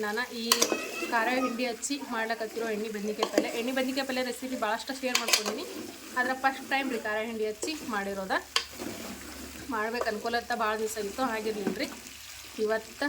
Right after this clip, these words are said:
ಕಾಲ ಕೂಡಿ ಬಂತ್ರಿ ಅದಕ್ಕೆ. ನೋಡ್ರಿ ಈ ರೀತಿ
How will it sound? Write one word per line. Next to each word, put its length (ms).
ಕಾಲ 160
ಕೂಡಿ 220
ಬಂತ್ರಿ 280
ಅದಕ್ಕೆ. 240
ನೋಡ್ರಿ 220
ಈ 100
ರೀತಿ 220